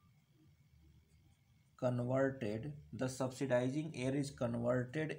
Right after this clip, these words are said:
into एंटी anticyclone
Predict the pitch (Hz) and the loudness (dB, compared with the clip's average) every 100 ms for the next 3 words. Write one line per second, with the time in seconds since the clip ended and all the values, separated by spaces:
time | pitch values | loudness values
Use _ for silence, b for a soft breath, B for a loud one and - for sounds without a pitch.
0 | 127 113 110 110 107 131 156 - - - | -6 -4 -4 -4 -4 -4 -8 -12 -20 -20
1 | - - - - - - - _ - - | -20 -20 -20 -20 -20 -20 -20 _ -20 -20
2 | _ _ _ - - - - - - - | _ _ _ -20 -20 -20 -20 -20 -20 -20
3 | - - - _ - _ _ _ - - | -20 -20 -20 _ -20 _ _ _ -20 -20
4 | - - - - 131 143 147 147 165 170 | -20 -20 -12 2 4 4 2 0 2 2
5 | 180 202 190 - _ _ - _ - - | 2 -2 -8 -14 _ _ -20 _ -20 -20
6 | - - - - - - - - - - | -20 -20 -20 -20 -20 -20 -20 -16 -6 2
7 | 127 127 131 139 135 131 113 117 | 4 4 0 -2 0 2 0 -4